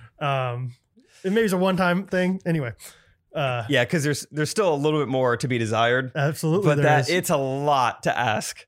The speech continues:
Speaker 2: of
Speaker 1: Yeah.
Speaker 2: me and her
Speaker 1: Oh, hundred percent.
Speaker 2: to put that out there.
Speaker 1: Hundred percent.
Speaker 2: So,
Speaker 1: Um, well, so, so here's the, let me just share the background of the March Madness story real quick. I'm not obviously gonna give anything away,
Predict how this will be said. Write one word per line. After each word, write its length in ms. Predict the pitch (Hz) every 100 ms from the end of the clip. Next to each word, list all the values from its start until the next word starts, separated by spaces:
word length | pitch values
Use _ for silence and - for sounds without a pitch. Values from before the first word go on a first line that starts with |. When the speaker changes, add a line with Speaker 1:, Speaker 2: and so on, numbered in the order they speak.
| 170
Speaker 2:
of 80 | 143
Speaker 1:
Yeah. 60 | 127
Speaker 2:
me 380 | 139 123 123 -
and 220 | 196 180
her 380 | 175 143 107 - -
Speaker 1:
Oh, 140 | 160
hundred 320 | 151 139 131 131
percent. 260 | 120 -
Speaker 2:
to 80 | 196
put 60 | 170
that 180 | 147
out 220 | 123 123 127
there. 320 | 113 110 113
Speaker 1:
Hundred 300 | - 160 127
percent. 380 | 120 - 147 -
Speaker 2:
So, 540 | - - - - 120 -
Speaker 1:
Um, 500 | 175 165 160 151 165
well, 160 | 170 196 -
so, 320 | - 214 220 -
so 120 | 202
here's 260 | 208 302
the, 360 | 320 214 202 -
let 140 | 214 269
me 80 |
just 320 | - 190 - -
share 180 | 196
the 80 | 156
background 400 | 131 147 170 143
of 20 | 143
the 60 |
March 240 | 156 147 -
Madness 200 | 147 131
story 360 | 160 143 131 - _ _ -
real 220 | 190 202
quick. 260 | 156 135 -
I'm 120 | 170
not 160 | 165 160
obviously 280 | 151 - 151
gonna 100 | 139
give 160 | 156
anything 300 | 185 160 143
away, 280 | 135 131 123